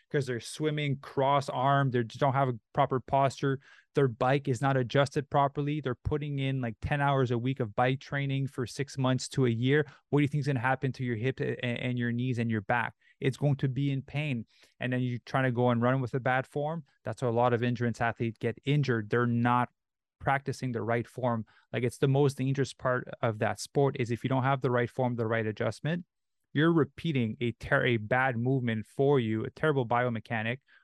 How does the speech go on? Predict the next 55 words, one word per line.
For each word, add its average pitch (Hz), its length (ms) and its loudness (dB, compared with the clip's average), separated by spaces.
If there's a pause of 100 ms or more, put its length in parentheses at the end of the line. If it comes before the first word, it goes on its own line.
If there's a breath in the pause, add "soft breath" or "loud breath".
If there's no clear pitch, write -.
for - 200 -2
hours 123 300 0
and 117 80 -2
hours 110 320 -2
and 107 80 -6
hours 101 300 -4
and 98 80 -6
hours. - 360 -6 (260 loud breath)
It's - 100 -16
a 117 40 -2
lot 135 280 2
better 143 200 4
for 135 140 -2
you 123 100 0
to 120 120 -2
learn 117 260 0
how 110 160 -4
to 117 100 -10 (100)
properly 156 500 0
run, 117 240 2
how 110 160 -4
to 120 120 -8 (100)
properly 135 360 0
set 135 220 -2
up 135 160 0
your 143 80 -2
bike, 113 280 -2
and 107 120 -8
how 113 120 -2
to - 140 -6
properly 151 500 2
swim. 117 340 0
That 120 180 0
way 123 80 2
you 127 100 0
can 117 240 -4
repeat 127 560 -6 (300 loud breath)
the 120 80 0
proper 143 560 4
motion. 127 420 0
It's - 160 -8
gonna 117 140 0
greatly 127 400 0
reduce 120 360 -2
your 110 120 -4
risk 104 360 -4 (140)
of 110 140 -4
injury, 107 340 -2 (400 soft breath)
right? 113 220 -2 (120)
Doesn't 131 220 0
eliminate 135 480 2
it 135 40 2
a 123 40 2
hundred 131 240 0
percent. 139 380 -2